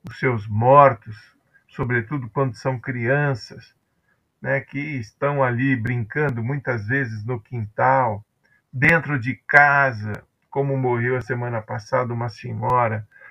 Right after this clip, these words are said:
estava no quintal lavando roupa e foi surpreendida por um tiro e morreu na hora. E até hoje não se sabe o autor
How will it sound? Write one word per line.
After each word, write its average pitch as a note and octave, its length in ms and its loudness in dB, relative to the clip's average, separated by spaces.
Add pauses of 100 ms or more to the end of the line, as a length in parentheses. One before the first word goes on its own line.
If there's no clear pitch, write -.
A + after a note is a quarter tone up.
(280)
estava C#3+ 380 0
no C#3+ 120 0
quintal C3+ 520 4
lavando C3 420 2
roupa B2 460 -2
e A#2 40 -4
foi C#3 280 -4
surpreendida B2+ 800 -4
por B2+ 200 -8
um A2+ 140 -6
tiro C3+ 420 -6
e B2 40 -4
morreu A#2 440 -2
na G#2+ 220 -6
hora. A2+ 480 -2 (920)
E - 60 -8
até A#2+ 300 0
hoje B2 480 -2
não B2 220 -6
se A2+ 180 -14
sabe B2 460 -2
o A#2+ 100 0
autor A#2+ 560 -2